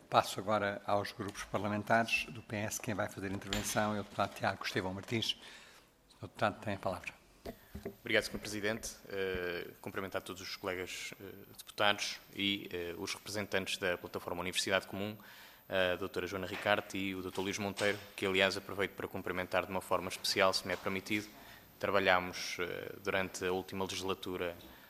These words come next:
Speaker 2: de forma bastante construtiva, apesar de todas as divergências, e por isso também era justo esta palavra e, eh, o reforço da felicidade em poder rever, eh,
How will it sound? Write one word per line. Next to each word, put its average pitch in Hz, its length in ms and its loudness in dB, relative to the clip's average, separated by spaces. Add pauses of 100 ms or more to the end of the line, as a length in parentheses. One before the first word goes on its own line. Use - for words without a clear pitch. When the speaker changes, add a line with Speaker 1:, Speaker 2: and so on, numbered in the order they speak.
(160)
Speaker 2:
de - 60 -16
forma 95 260 4
bastante 98 360 -2
construtiva, 113 560 0
apesar 101 200 0
de 95 80 -2
todas 95 140 -2
as 92 120 -4
divergências, 95 560 -2
e 90 40 -6
por - 140 -8
isso - 160 -4
também 90 380 2
era 92 140 6
justo - 460 -4
esta 87 600 0
palavra 90 520 4 (160)
e, 90 320 -2 (100)
eh, 92 400 -12 (600)
o - 80 -4
reforço - 640 2
da 95 260 2
felicidade 98 440 2
em 92 40 -4
poder 98 220 -2
rever, 92 360 -2
eh, 90 440 -12